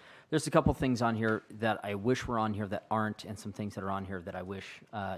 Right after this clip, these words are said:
you know, weren't. Uh, Councilman Cathcart submitted some, um, an amendment today that I supported, um, and it would have moved the, um, the funding for police vehicles, which we're gonna, uh, talk about in a little bit,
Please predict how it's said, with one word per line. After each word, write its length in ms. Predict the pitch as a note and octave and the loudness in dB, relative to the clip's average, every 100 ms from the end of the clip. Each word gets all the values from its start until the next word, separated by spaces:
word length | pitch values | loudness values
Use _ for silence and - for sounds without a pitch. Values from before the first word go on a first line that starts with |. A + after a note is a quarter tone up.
| G2+ | -6
you 80 | |
know, 100 | G2+ | -4
weren't. 400 | G2 G2+ G#2+ - - - - - | -2 0 -2 -4 -18 -20 -16 -2
Uh, 200 | G2 G2+ | 0 2
Councilman 380 | - A2 - G#2+ | 0 -2 -2 -2
Cathcart 460 | G#2+ F#2+ - G2+ | 0 0 0 -2
submitted 300 | - G#2 G2 | -2 -4 -4
some, 280 | - G2+ F#2+ - _ - | -2 -2 -4 -10 _ -2
um, 420 | G2+ F#2+ F2 F#2 - | -2 -2 -6 -10 -8
an 100 | G#2+ | -2
amendment 380 | G#2 G#2 G#2+ G#2+ | 0 2 0 -2
today 320 | - G#2 G#2 | -4 -2 0
that 140 | G2+ G2 | 0 -2
I 40 | |
supported, 600 | F#2+ G#2+ - A2 G#2 G2 - - - - | -4 -8 -2 -2 0 -4 -10 -20 -12 -2
um, 260 | G2 F#2+ - | 0 0 -2
and 80 | |
it 80 | G#2+ | -2
would 120 | A2+ | 0
have 120 | A#2 G#2 | 0 0
moved 380 | B2 B2 A2 - A2+ | 0 0 -2 -10 -4
the, 420 | A#2 A2 G#2 G2 - _ - | 0 0 0 -4 -8 _ -4
um, 460 | G#2+ G2 G2 F#2+ F#2+ _ - | -2 0 -2 -6 -10 _ -6
the 80 | A2+ | 0
funding 400 | C3+ B2 A2 A2 | 2 2 0 -2
for 260 | - A2 | 0 -2
police 300 | - A#2 G#2 | 0 -4 -4
vehicles, 320 | G#2+ G2+ G#2+ | -4 -4 -4
which 180 | G#2+ G2 | -6 -6
we're 160 | G#2 G2 | -4 -2
gonna, 160 | G2 F2 | -2 -6
uh, 180 | - G2 | -6 -6
talk 240 | G2 G2 F#2+ | -4 -6 -4
about 160 | G2+ | -6
in 0 | |
a 40 | F#2 | -4
little 140 | G2+ | -6
bit, 220 | F#2+ G2 | -4 -6